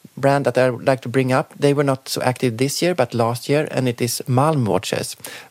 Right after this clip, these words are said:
Malm watches, uh, with Marcus Malm in Linköping. He's, uh,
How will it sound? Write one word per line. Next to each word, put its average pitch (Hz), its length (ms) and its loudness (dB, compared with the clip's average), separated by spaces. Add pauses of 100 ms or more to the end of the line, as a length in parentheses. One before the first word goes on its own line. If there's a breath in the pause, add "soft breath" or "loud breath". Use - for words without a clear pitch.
Malm 131 280 2
watches, 123 440 -2
uh, 113 240 2
with 120 160 2
Marcus 123 380 -2
Malm 117 320 0
in 107 380 -4
Linköping. 123 540 -2 (380 loud breath)
He's, 131 400 0
uh, 123 240 4